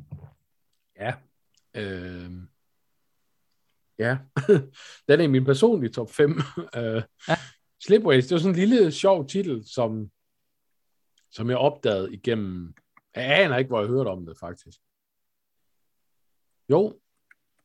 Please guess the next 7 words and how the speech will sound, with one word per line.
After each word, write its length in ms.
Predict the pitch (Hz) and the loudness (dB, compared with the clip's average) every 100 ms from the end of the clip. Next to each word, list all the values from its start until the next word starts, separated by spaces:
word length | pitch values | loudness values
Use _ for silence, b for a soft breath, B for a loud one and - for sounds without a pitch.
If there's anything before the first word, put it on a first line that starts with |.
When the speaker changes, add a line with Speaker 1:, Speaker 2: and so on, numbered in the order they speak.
| - _ - | -20 _ 0
Speaker 1:
der 80 | |
er 80 | 180 | 2
en 140 | 185 170 | 2 0
YouTube-kanal, 840 | 226 233 151 135 147 135 135 117 | -2 -2 -6 -6 -4 -4 -4 -6
der 60 | 104 | -8
hedder 800 | 127 120 113 104 101 101 101 - _ _ _ _ _ - | -6 -6 -6 -6 -6 -8 -10 -18 _ _ _ _ _ -8
First 380 | 151 170 170 | -6 -4 -8